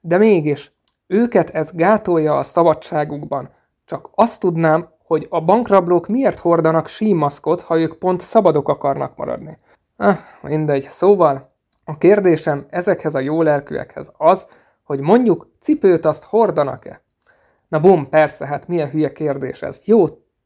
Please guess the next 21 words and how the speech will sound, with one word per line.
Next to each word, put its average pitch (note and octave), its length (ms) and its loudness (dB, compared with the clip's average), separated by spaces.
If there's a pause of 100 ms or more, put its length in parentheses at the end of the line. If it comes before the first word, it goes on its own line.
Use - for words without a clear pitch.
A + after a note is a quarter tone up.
egyébként F3 460 -2
tényleg C#3 380 -2
az, B2+ 180 -6
csak C#3 160 -10 (120)
gondoljunk E3 480 0
már C#3 180 0
végig D3+ 280 -2
akkora D3 500 -2
dolgot. B2+ 500 -6 (320)
Tehát, D#3+ 160 -4
hogy D#3 120 4
az D3 200 0
emberek G3+ 460 2
többsége, D3+ 640 -4 (120)
főleg G3 380 -2
a C#3 60 0
városokban, D#3 800 0
biztosan D#3+ 640 -6
nem D3+ 140 -2
mezitláb D3 540 -6
flangál. C3 520 -10